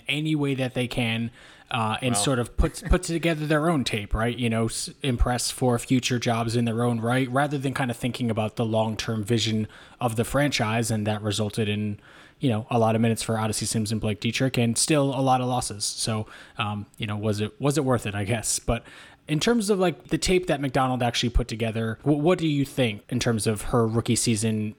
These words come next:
Speaker 1: even though it was kind of a weak season statistically, I would say?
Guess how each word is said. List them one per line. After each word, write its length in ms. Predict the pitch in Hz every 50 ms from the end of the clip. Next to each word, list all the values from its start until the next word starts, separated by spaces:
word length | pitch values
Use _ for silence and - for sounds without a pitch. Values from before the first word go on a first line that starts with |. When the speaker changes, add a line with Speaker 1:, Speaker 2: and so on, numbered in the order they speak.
| _ _
Speaker 1:
even 240 | - 170 170 156 156
though 260 | 151 143 139 135 135
it 120 | 135 131 123
was 200 | 123 123 117 -
kind 180 | - 135 123
of 60 | 113 110
a 60 | 110
weak 340 | 110 110 123 123 117 - - _ _ _ _ _ _ _ _ _ _
season 320 | - - 135 123 107 113 110
statistically, 640 | - - 123 113 - 110 98 - - - 101 101
I 40 | 101
would 120 | 101 104
say? 200 | - - 107 113